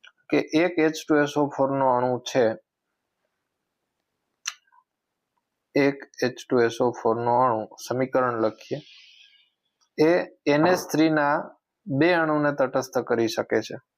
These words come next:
એટલે ટુ mole of એન એચ થ્રી.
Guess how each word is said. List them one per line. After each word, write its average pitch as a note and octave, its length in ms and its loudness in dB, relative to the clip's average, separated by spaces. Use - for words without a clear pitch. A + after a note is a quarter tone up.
એટલે A#2 280 0
ટુ C3+ 260 -2
mole A#2 320 2
of D#3 100 -6
એન A#2+ 200 -6
એચ B2 80 -6
થ્રી. C3 200 -2